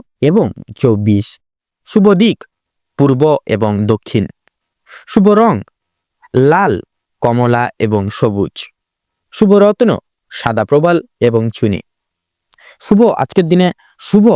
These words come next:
অভিজিৎ মুহূর্ত হচ্ছে আপনাদের সকাল আটটা বেজে দশ মিনিট পনেরো সেকেন্ড থেকে দশটা বেজে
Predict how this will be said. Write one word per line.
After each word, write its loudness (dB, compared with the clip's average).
অভিজিৎ 0
মুহূর্ত 2
হচ্ছে 2
আপনাদের 0
সকাল 0
আটটা 0
বেজে 2
দশ 0
মিনিট 2
পনেরো 0
সেকেন্ড 0
থেকে 2
দশটা 0
বেজে 2